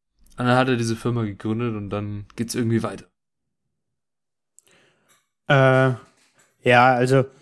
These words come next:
Speaker 2: ähm, im, im Buch ist der erste Teil, wie gesagt, die, die Geschichte.
Speaker 1: Mhm.
Speaker 2: Ähm, ist auch mega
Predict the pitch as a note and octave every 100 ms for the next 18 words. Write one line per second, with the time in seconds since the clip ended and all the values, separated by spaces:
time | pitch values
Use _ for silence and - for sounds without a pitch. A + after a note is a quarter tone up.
0 | _ _ _ _ _ C3+ B2 B2 B2 B2+
1 | - _ C3+ B2 A#2 A2+ A#2 A2+ - _
2 | _ A#2+ A2 B2 D#3 - - C3 - B2
3 | C3 - B2+ - A#2+ A#2 A2+ - - -
4 | - - A2 A2 A#2 A2+ A2 - A#2 -
5 | B2+ A#2+ G#2+ D3+ F#3 _ _ _ _ _
6 | _ _ _ - A#2 A2 G#2+ G#2+ G#2+ G#2
7 | _ _ _ _ _ C3 B2+ A#2+ - -
8 | - B2+ B2+ B2